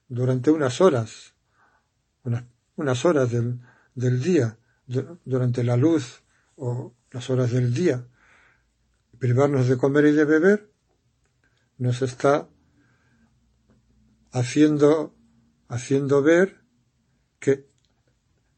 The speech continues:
en esa condición que nos ha creado de, de necesitar comer y beber,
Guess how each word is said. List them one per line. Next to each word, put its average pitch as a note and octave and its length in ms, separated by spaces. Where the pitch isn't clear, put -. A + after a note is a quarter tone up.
en C3+ 180
esa F3+ 260
condición D#3 600
que D3 100
nos C#3 220
ha C3+ 60
creado C3 460
de, B2 180
de C3+ 300
necesitar C3+ 880
comer D3 540
y C3+ 100
beber, C#3+ 500